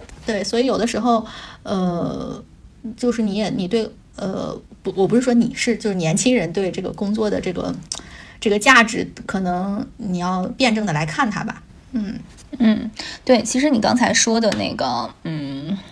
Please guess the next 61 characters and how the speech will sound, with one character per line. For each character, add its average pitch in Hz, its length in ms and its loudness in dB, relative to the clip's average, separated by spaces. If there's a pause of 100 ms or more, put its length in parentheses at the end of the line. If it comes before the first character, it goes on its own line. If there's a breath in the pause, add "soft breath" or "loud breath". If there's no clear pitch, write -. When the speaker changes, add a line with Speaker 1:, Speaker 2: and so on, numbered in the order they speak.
(320 loud breath)
Speaker 2:
就 233 140 -2
是 214 120 -2
第 214 140 -2
一 226 100 2
点 - 220 2
啊， 123 220 -4
就 208 100 -2
是 - 340 -2 (280 loud breath)
任 247 180 6
何 240 100 4
一 180 120 0
个 - 160 -2
机 202 200 -6
构， 202 240 0
就 202 140 -6
当 196 180 0
它 214 160 -2
庞 - 240 -6
大 - 200 -2
了 - 80 -2
之 196 160 -4
后， 202 160 -2
它 196 180 -4
会 196 420 -4 (120)
衍 - 160 -2
生 190 160 -2
出 196 120 -4
来 - 240 -2
这 190 140 -6
么 151 180 -6
一 185 40 -6
些 196 120 -6
繁 - 200 -4
琐 101 140 -4
流 - 120 -6
程， 208 180 -4
其 196 120 -4
实 208 100 0
是 214 100 -2
我 214 120 -2
是 - 120 -4
非 220 120 2
常 214 120 4
认 240 180 6
同 202 200 -2
的。 180 120 -6
就 214 140 -2
是 208 240 0 (580 loud breath)
尤 208 120 4
其 240 160 4
是， 220 400 2 (160)
呃， - 340 0
我 190 120 -4
们 180 80 0
的 185 80 0
体 - 180 -6
制， - 220 -4
然 - 160 -6
后 185 80 -4
包 208 120 0
括 196 140 -2